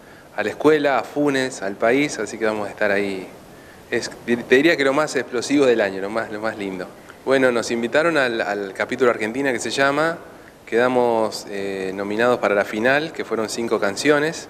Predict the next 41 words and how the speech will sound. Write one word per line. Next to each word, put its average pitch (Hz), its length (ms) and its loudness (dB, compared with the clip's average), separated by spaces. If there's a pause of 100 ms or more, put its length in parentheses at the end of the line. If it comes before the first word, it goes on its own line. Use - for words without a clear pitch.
canciones 110 800 -4 (100)
inéditas, 104 480 0
¿no? 139 200 -2 (440)
Que - 80 -6
ni 120 80 2
siquiera 131 240 4
la 151 120 2
podemos 143 220 2
mostrar 143 320 0
ahora, 143 340 2 (400)
porque 101 680 -4
en, 92 140 -12 (120)
en, 92 300 -10
en 101 80 -6
el 101 60 -2
concurso 107 400 -2
no, 104 180 0
no 107 100 0
se 107 120 0
puede 127 200 4
hasta, 95 460 -2 (180)
hasta 98 260 -6
ponerla 113 320 2
en 107 60 0
el 101 60 0
concurso, 98 480 -4
¿no? 127 160 0
En, 131 80 -4
en 101 100 -6
Punta 107 240 0
del 95 120 2
Este. - 240 -10 (920)
El 120 220 4
capítulo 143 320 4
Argentina 147 480 0 (100)
contra 113 500 0
otras 120 340 2
cinco 123 420 2
pro-, 117 160 0
cuatro 135 240 2
provincias. 151 640 0